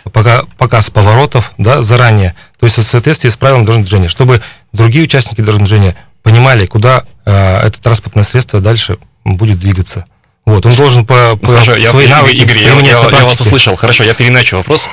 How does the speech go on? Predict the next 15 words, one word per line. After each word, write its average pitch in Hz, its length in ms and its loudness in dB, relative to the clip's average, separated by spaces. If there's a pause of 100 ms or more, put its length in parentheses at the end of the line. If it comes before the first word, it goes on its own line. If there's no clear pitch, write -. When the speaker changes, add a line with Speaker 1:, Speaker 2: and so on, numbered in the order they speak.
Speaker 2:
А, 95 380 -2
хорошо, 104 320 -4 (240)
вы 107 80 -2
сейчас 120 240 -2
ответили, 117 420 -2 (400)
а, 98 720 0
с-, 90 100 -6
э, 92 460 -4
абсолютно 110 380 -2
верно 127 200 0
с - 20 -4
точки - 220 -10
зрения 110 320 -2
представителя 101 520 -2
госавтоинспекции. 101 840 -4